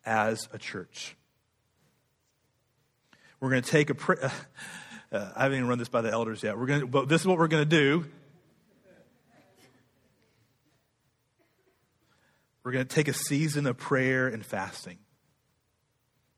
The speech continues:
And so for the next five weeks, we're gonna have a season of prayer, focused prayer, and focused fasting, asking God, "What do you have next?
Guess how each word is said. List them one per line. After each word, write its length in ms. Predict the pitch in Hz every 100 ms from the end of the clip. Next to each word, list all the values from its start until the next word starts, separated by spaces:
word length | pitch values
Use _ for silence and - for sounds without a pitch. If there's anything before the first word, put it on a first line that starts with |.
| _ _ _ _ -
And 80 | 110
so 120 | 123
for 100 | 117
the 80 | 110
next 300 | 143 - -
five 440 | - 135 160 165
weeks, 360 | 131 147 - - - - - _ _ _ _ _ _ _ _ _ _ _ _ _ _
we're 80 | 127
gonna 100 | 123
have 160 | 127 117
a 80 | - -
season 360 | 147 156 151 131
of 160 | 147
prayer, 680 | - 151 147 151 160 170 170 - _
focused 560 | - 151 151 180 175 -
prayer, 560 | - 120 101 101 104 - _ _ _ _ _ _ _ _ _ _
and 100 | 107
focused 560 | - 123 127 139 139 -
fasting, 600 | 107 107 - 104 90 101
asking 420 | 113 - - 123
God, 380 | 107 95 95 87 _ _ _ _ _ _ _ _ _
"What 100 | 104
do 80 | 101
you 60 | 90
have 180 | 101 95
next? 480 | 85 - - -